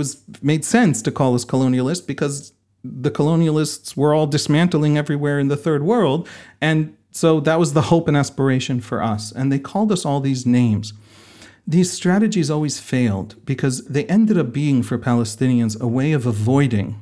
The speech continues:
an absolutely excruciating and galling reality, which is that, you know, the Jews of Israel are essentially refugees who have nowhere else to go. And they came to Israel.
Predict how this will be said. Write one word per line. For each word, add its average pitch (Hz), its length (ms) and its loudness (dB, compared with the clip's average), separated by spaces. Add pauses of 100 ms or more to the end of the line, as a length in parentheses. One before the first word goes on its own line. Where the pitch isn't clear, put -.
(180)
an 160 140 6
absolutely 170 560 4
excruciating 120 880 2
and 117 160 4
galling 117 500 4
reality, 113 600 2 (440)
which 143 220 -2
is 139 140 -2
that, 139 220 0 (120)
you 143 100 0
know, 127 280 0
the 127 180 -2
Jews 175 240 0
of 147 100 0
Israel 127 540 2 (400)
are 139 120 2
essentially 214 580 2
refugees 117 760 0
who 139 120 2
have 131 120 2
nowhere 151 320 2
else 127 220 -2
to 117 100 -4
go. 110 320 0 (640)
And 127 320 2
they 123 160 0
came 233 360 4
to 139 100 0
Israel. 110 440 0